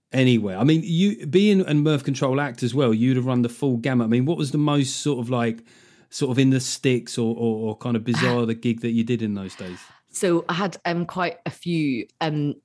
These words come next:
Speaker 2: but you're right. It was, like, it was absolutely brilliant, brilliant training. 'Cause as you see, it was, like, a real mix. Sometimes you get, like, these amazing gigs, but it was often the really weird gigs where you really cut your teeth as a comedian. And also you
Speaker 1: Mm.
Speaker 2: just got your best stories. I think my kind of,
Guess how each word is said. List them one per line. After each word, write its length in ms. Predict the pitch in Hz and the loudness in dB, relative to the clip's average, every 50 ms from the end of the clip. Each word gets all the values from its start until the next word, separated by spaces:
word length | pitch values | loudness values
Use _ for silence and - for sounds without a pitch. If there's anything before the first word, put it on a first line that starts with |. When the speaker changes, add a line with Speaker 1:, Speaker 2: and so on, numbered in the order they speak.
| _ _ _ _ _ - | _ _ _ _ _ -6
Speaker 2:
but 100 | 190 175 | -4 -2
you're 140 | 180 185 185 | 0 0 0
right. 240 | 170 175 165 143 - | 0 0 0 0 -2
It 80 | 175 | -2
was, 120 | 185 208 226 | -2 -2 -4
like, 160 | 226 214 - - _ | -4 -6 -6 -6 _
it 140 | - 220 - | -4 -4 -2
was 120 | - 196 196 | -2 -4 -4
absolutely 640 | 208 214 - - - - 208 196 - - 180 160 - _ | -4 -6 -6 -8 -8 -6 -4 -4 -4 -4 -4 -6 -6 _
brilliant, 420 | 175 180 170 170 165 156 147 - | -4 -2 0 0 0 -2 -2 -4
brilliant 300 | - 170 156 156 151 - | -4 -4 -4 -4 -4 -4
training. 240 | - 196 180 160 143 | -4 -4 -2 -2 -2
'Cause 120 | 175 160 139 | -4 -4 -6
as 140 | 185 196 208 | -4 -2 -2
you 80 | 233 | -2
see, 200 | 202 - 277 233 | -2 0 0 0
it 60 | 180 - | 0 -2
was, 80 | - 185 | -2 -6
like, 140 | - - | -6 -4
a 40 | 202 | -4
real 220 | 185 190 208 196 185 | -2 0 2 2 2
mix. 240 | 196 - - - | 0 -2 -4 -4
Sometimes 400 | - 214 208 196 - 202 185 160 | -6 -4 -4 -4 -2 -2 -2 -2
you 60 | 165 165 | -2 -4
get, 180 | - 165 - | -4 -4 -4
like, 160 | 131 139 - | -4 -6 -6
these 140 | 160 165 143 | -6 -6 -6
amazing 640 | 156 151 151 160 170 170 170 165 165 - 151 143 151 | -4 -2 0 0 2 2 2 0 0 -2 -2 -4 -2
gigs, 260 | 151 160 135 123 - - - - - - - - _ - | -2 -2 -2 -4 -6 -12 -20 -20 -20 -20 -20 -18 _ -4
but 120 | 208 196 | 0 0
it 60 | 180 | 2
was 120 | 220 185 247 | 2 2 0
often 480 | 240 - - - - 233 185 185 - - | 0 -2 -2 -4 -2 0 2 0 0 -2
the 100 | - 180 | -4 -4
really 240 | 165 160 196 170 180 | -2 -2 0 0 0
weird 460 | 160 151 160 185 180 180 180 - - | 0 0 0 0 0 0 0 -2 -2
gigs 280 | - 156 - - - - | -4 -4 -4 -4 -4 -4
where 100 | 170 165 | -4 -4
you 100 | 151 175 - - - | -4 -4 -6 -6 -4
really 180 | 170 190 180 175 - | -2 -2 -2 -2 -4
cut 220 | - - - - - - | -6 -6 -6 -6 -4 -4
your 100 | 151 151 | -6 -6
teeth 540 | 147 - - - - 170 143 - - - - - | -6 -6 -8 -8 -8 -8 -10 -10 -12 -16 -12 -10
as 120 | 165 - | -8 -8
a 40 | 165 | -6
comedian. 680 | - - 151 160 156 143 - 151 117 - - - 123 127 - - - - - - - _ - | -6 -6 -4 -4 -4 -4 -4 -6 -6 -6 -6 -8 -10 -10 -12 -16 -20 -20 -20 -20 -16 _ -4
And 160 | 170 170 165 - - | -2 -2 -2 -2 0
also 260 | 190 175 165 - - | 0 -2 0 0 0
you 120 | 165 165 165 | 0 0 0
Speaker 1:
Mm. 40 | 156 | -2
Speaker 2:
just 120 | - - | -4 -6
got 100 | - - | -6 -4
your 100 | 131 156 | -4 -4
best 200 | 151 165 156 - | -4 -4 -6 -4
stories. 180 | - 175 160 - - | -4 -4 -4 -4 -6
I 40 | - | -10
think 280 | - - 254 262 - - | -8 -6 -6 -4 -2 -2
my 220 | 233 220 202 196 | -2 -2 -2 -2
kind 200 | 196 - 190 175 | -4 -4 -4 -4
of, 140 | 165 - | -4 -6